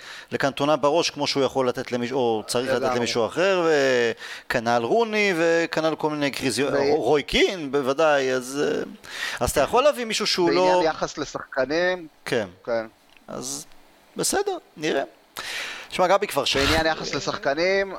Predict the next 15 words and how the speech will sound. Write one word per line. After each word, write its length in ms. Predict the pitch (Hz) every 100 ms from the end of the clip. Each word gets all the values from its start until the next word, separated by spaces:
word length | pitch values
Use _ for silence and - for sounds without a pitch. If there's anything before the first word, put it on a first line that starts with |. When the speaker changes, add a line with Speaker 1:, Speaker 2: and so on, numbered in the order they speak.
| 123
Speaker 2:
מאה 240 | 143 151
אחוז. 420 | 143 135 135 113 104 -
אה, 40 | 117 117 117 113 - - - _ _ - - - 254 -
Speaker 1:
בוטחים 540 | - 135 160 - 175 160
בו 100 | 151
יותר 420 | 135 127 107 101 -
ב-, 120 | 101
בסולשר, 520 | 101 - 98 87 90
כן. 240 | - 104 87 - _ _ - - - - - _ _ _ -
שכחנו 420 | - 131 139 226
Speaker 2:
כן. 60 | 220
Speaker 1:
שסיימנו 500 | 190 120 160 185 190
בכלל 320 | 165 170 160
במקום 560 | 156 151 143 135 - 165
השלישי. 460 | 143 127 113 117